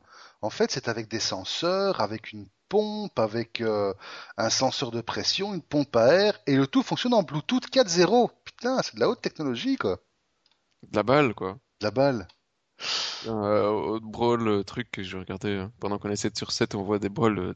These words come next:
Speaker 2: lamentables. Il y a quand même
Speaker 1: C'est
Speaker 2: un
Speaker 1: sur
Speaker 2: malade.
Speaker 1: sept, quoi.
Speaker 2: Il y a quand même un malade qui s'est fait tatouer, euh, Gangnam
Speaker 1: Gangnam
Speaker 2: Style.
Speaker 1: Style sur le bras, oui.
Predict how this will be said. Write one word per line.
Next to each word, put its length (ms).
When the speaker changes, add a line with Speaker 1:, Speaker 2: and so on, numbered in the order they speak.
Speaker 2:
lamentables. 460
Il 40
y 40
a 20
quand 120
même 80
Speaker 1:
C'est 120
Speaker 2:
un 60
Speaker 1:
sur 40
Speaker 2:
malade. 400
Speaker 1:
sept, 80
quoi. 140
Speaker 2:
Il 720
y 20
a 60
quand 80
même 120
un 40
malade 320
qui 100
s'est 140
fait 160
tatouer, 440
euh, 280
Gangnam 240
Speaker 1:
Gangnam 200
Speaker 2:
Style. 320
Speaker 1:
Style 220
sur 160
le 80
bras, 400
oui. 220